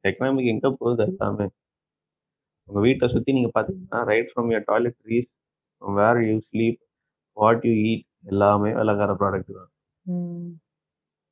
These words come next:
Speaker 1: How, how good are we calling ourselves independent? நீங்க சொல்லுங்க.
Speaker 2: ம்.
Speaker 1: ஒரு புக் நீங்க பப்ளிஷ் பண்ணணும் அப்படின்னா, இந்தியன் ஆதருக்கான ஸ்ட்ரகிள் எங்க? அவங்க,
Speaker 2: ம்.
Speaker 1: அவங்க பப்ளிஷ் பண்ற ஃப்ரீக்வன்சி எங்க? யோசிச்சு பாருங்க.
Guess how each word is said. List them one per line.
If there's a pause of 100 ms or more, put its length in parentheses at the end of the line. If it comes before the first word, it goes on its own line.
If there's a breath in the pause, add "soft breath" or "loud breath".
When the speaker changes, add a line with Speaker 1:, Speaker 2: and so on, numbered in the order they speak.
(360)
Speaker 1:
How,
how
good
are
we (420)
calling
ourselves
independent? (260)
நீங்க
சொல்லுங்க. (840)
Speaker 2:
ம்.
Speaker 1:
ஒரு
புக்
நீங்க
பப்ளிஷ்
பண்ணணும்
அப்படின்னா, (420)
இந்தியன்
ஆதருக்கான
ஸ்ட்ரகிள்
எங்க? (140)
அவங்க,
Speaker 2:
ம்.
Speaker 1:
அவங்க
பப்ளிஷ்
பண்ற
ஃப்ரீக்வன்சி
எங்க?
யோசிச்சு
பாருங்க.